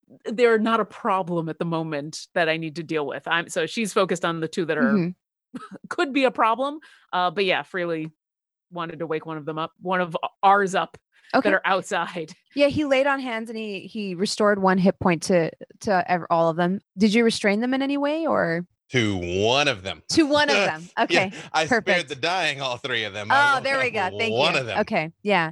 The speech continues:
Speaker 3: Yeah.
Speaker 2: Uh, one of them comes to.
Speaker 3: I'm like,
Speaker 2: Oh, oh.
Speaker 3: "Yeah, wait, shh, shh, shh, shh. We're here to
Speaker 2: Uh,
Speaker 3: help." "No, I know. It's a bump on the head. Hey,
Speaker 2: uh,
Speaker 3: where is it? We need to find it so we can get rid of it. The thing that did this to you, where is it?"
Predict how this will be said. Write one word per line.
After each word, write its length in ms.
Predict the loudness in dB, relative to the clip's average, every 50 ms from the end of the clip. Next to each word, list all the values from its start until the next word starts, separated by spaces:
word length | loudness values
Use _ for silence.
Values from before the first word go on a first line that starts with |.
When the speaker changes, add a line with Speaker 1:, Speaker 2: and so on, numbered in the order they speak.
| -6
Speaker 3:
Yeah. 200 | -4 -2 -2 -2 -2 -8 _ _ _ _ _ _ _ -2
Speaker 2:
Uh, 180 | 0 2 2 2
one 220 | 0 0 -2 -2
of 80 | -4 -4
them 180 | -6 -6 -6
comes 360 | -8 -8 -8 -8 -8 -10 -10
to. 340 | -6 -4 -2 -2 -2 -4 -6 -10 _ _ _ _ _ _ _ -8
Speaker 3:
I'm 200 | -4 0 2 2
like, 120 | 2 2
Speaker 2:
Oh, 100 | 0 -4 -8 _ _ _ _ -8
oh. 480 | -4 -2 0 0 0 -2 -4 -6 -10 -16 -12 -6
Speaker 3:
"Yeah, 140 | -4 -4 -2 0
wait, 180 | -2 -2 -2 -4
shh, 160 | -6 -6 -6
shh, 180 | -6 -8 -6 -4
shh, 220 | -4 -4 -4 -6 -6
shh. 220 | -6 -6 -6 -6 -6 -6
We're 60 | -4 -2
here 120 | -2 -2
to 40 | 0
Speaker 2:
Uh, 40 | 0
Speaker 3:
help." 180 | 0 -2 -2 -4 -4
"No, 120 | -2 0 0
I 180 | 0 0 0
know. 160 | 0 -2 -2
It's 100 | -2 -4
a 40 | -4
bump 200 | -2 -2 -2 -2
on 120 | -4 -6 -6
the 60 | -4
head. 200 | -4 -4 -4 -6 _
Hey, 200 | -6 -6 -6 -6 -4 -2
Speaker 2:
uh, 240 | 0 0 2 2
Speaker 3:
where 240 | 0 -2 -4 -6 -4 -4
is 280 | -4 -2 -2 -4 -4
it? 240 | -4 -4 -4 -6 -12 -14 -8
We 100 | -4 -2
need 160 | -2 -2 -2 -4
to 80 | -6
find 340 | -6 -4 -4 -4 -2 -4 -4
it 120 | -6 -8
so 80 | -10 -10
we 120 | -10 -8
can 160 | -8 -8 -8 -8
get 200 | -8 -8 -6 -6
rid 200 | -4 -2 -2 -2
of 120 | -2 -2
it. 220 | -2 -2 -4 -4 _ -20 -20 -20 _ _ _ _ _ _ _ _ _ _ _ _
The 80 | -8 -4
thing 220 | 0 0 0 0
that 120 | 0 -2 -2
did 180 | -2 -2 0
this 180 | 0 -2 -2 -2
to 120 | -2 -4
you, 160 | -4 -4 -4 -4
where 220 | -4 -4 -2 -2
is 160 | -2 -2 -2 -4
it?" 220 | -6 -6 -10 -16